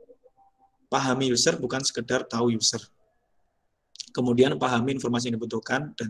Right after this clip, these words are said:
catat semua saat riset. Intinya adalah kita mikir tentang user centric gitu ya. User centric itu apa? Ya, mikir tentang klien. Klien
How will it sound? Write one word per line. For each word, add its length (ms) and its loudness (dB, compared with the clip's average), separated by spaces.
catat 320 -4
semua 400 -4
saat 240 -8
riset. 320 -6
Intinya 240 0
adalah 240 4
kita 160 2
mikir 320 0
tentang 400 -6
user 240 2
centric 480 0
gitu 240 -16
ya. 60 -20
User 160 -2
centric 320 0
itu 160 0
apa? 400 0
Ya, 240 -2
mikir 240 0
tentang 560 -2
klien. 560 2
Klien 240 2